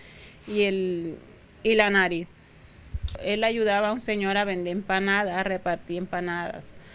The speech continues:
Y venía de su trabajo, ya había repartido las empanadas. El día del accidente no lo, lo, venía con la plata de las ventas de las empanadas. Eh, lo que hicieron fue que le robaron sus cositas, sus pertenencias, su celular,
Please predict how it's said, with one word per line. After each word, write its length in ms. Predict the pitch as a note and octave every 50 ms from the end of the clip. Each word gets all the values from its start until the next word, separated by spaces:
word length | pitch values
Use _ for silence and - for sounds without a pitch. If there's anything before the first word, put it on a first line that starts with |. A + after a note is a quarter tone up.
| - - - - - -
Y 100 | - -
venía 640 | G#3+ A#3 A#3 A#3+ A#3+ A#3 A#3 A3+ A#3+ B3+ B3+ C4 C4
de 160 | A#3+ A#3+ A#3
su 160 | - - G#3
trabajo, 560 | G3 G#3 G3 F#3+ F3 F3 E3+ F#3 G3+ A3 G#3+
ya 160 | G3+ F#3 F#3 F#3+
había 260 | F#3+ F#3+ G3+ G3 G3+
repartido 600 | G#3+ G#3+ G3 - F#3+ F#3 F3+ - - F#3+ G3+ G3+
las 140 | G3+ G#3+ A#3
empanadas. 880 | G#3 G3 F#3+ - F3+ E3+ F3 F#3 G3 G#3 A3+ A#3 B3 A#3+ A#3+ A3+ A3 - - - - - - - - - - - -
El 180 | G#3 G3+ G3
día 140 | F#3+ G#3 G#3
del 180 | A3 A3+ A3+ A3+
accidente 840 | A3+ A3 A3 - G#3+ G3+ F#3+ G#3 G#3+ A#3 C4+ - - A3+ A3 G#3+ -
no 240 | - G3+ G3 F#3+ G3+
lo, 120 | G#3 A3 - - - - - - - - - - - - - -
lo, 240 | A3 A3 A3 G3 -
venía 540 | F#3+ A3 G#3+ G#3+ G#3+ A3 A3 A3+ A3+ A#3+ A#3
con 200 | - A3+ A3+ A3
la 280 | G#3+ G3+ G3 F#3+ F#3 -
plata 300 | - G3 G3 G#3 G#3+ A#3+
de 100 | A#3 A3+
las 160 | A3 G#3 A3
ventas 320 | G#3+ G3+ G#3 A3+ A3+ A3+
de 40 | A3+
las 120 | A3 A3+ G#3+
empanadas. 800 | G3+ G3+ G3 G3 F#3 F#3 F#3+ G3 G3+ G#3+ A#3 A#3 A#3 A#3 A#3 A#3 - - - - - - - - - - - - - - - F3
Eh, 300 | F3+ G#3 G#3 G3+ G3 F#3 F#3+
lo 180 | G#3+ A3 G#3+
que 60 | G#3+ G#3
hicieron 320 | - - G#3 G#3 B3 C4+
fue 120 | A3 A3+
que 120 | G#3+ A3 A3
le 100 | A3 A3
robaron 460 | A3 A3 G3+ G3 F#3+ G3 G#3+ A3+ A3+
sus 160 | A#3 A3 G#3
cositas, 640 | - - G3 G3 - - G#3 G#3+ A3+ A3+ A3+ A3 -
sus 100 | A3 G#3
pertenencias, 880 | - - G3 G3 G3 - F#3 F3+ F3+ F3+ F#3+ G#3 A3+ A#3+ - A3+ G#3+ G#3
su 120 | G#3 F#3
celular, 920 | F3+ - G3 F#3 F3+ F3+ F3 E3+ D#3+ D#3+ E3+ F#3 G3+ G#3+ G#3+ G#3+ G#3 G3+